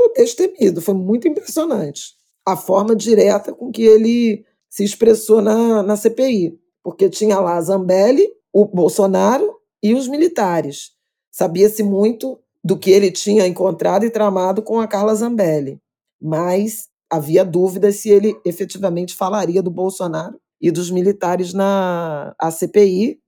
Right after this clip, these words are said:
e ele falou sem o menor constrangimento. Deu todo o nome aos bois.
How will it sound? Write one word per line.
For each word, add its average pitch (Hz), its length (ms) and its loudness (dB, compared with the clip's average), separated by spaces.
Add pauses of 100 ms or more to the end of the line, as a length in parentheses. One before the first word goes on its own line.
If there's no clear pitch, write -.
e 214 120 2
ele 208 160 6
falou 208 400 0
sem 165 260 -6
o 185 60 -6
menor 185 600 0
constrangimento. 220 920 -6 (240)
Deu 143 200 -2
todo 190 260 0
o 202 40 -2
nome 170 280 0
aos 147 180 -6
bois. 190 720 2